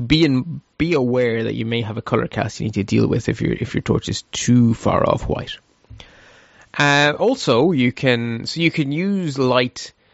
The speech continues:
y-, you can paint with light into the terrestrial part of your skyscape, but the other option is to actually walk into the frame while holding some sort of light source and to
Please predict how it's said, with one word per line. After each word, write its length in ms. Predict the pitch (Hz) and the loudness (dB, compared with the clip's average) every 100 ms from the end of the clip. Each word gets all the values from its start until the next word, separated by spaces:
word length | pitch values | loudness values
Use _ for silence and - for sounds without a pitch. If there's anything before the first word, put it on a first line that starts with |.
| _ _ _ _ _ | _ _ _ _ _
y-, 100 | - | -12
you 160 | - 151 | -4 -2
can 160 | 160 135 | 0 0
paint 320 | - 214 143 | 2 2 0
with 260 | 127 170 | 0 0
light 280 | 147 127 - - | 2 0 -2 0
into 440 | 175 151 - 123 | 2 2 2 2
the 120 | 110 | 2
terrestrial 500 | - 123 113 - 107 | 0 0 0 0 0
part 280 | - 104 107 | 0 0 -2
of 120 | 110 | -4
your 80 | 110 | -6
skyscape, 680 | - - 113 - - 143 139 - _ - - - | -4 -6 -6 -6 -4 -4 -8 -20 _ -20 -20 -16
but 600 | - 117 127 131 127 120 | -8 -8 0 2 4 2
the 140 | 117 143 | 2 2
other 180 | 226 104 | 2 2
option 520 | - - 113 123 131 | 0 0 0 0 -2
is 680 | - 123 123 123 123 120 - - - | 0 2 4 4 2 0 -6 -12 -4
to 280 | 139 123 117 | 0 2 2
actually 300 | 127 135 123 | 0 2 2
walk 380 | 113 147 180 | 4 2 2
into 200 | 175 147 | 2 2
the 80 | 131 | 2
frame 340 | 117 147 117 110 | 2 0 2 2
while 180 | 110 | 2
holding 440 | 110 165 202 147 117 | 2 2 2 2 2
some 200 | - 120 | 0 0
sort 180 | 113 104 | 0 -2
of 100 | 101 | 0
light 240 | 113 113 | 0 -2
source 380 | - 117 123 - - | -2 -2 -2 -4 0
and 200 | 143 147 | 0 2
to 360 | 190 180 175 | 0 2 0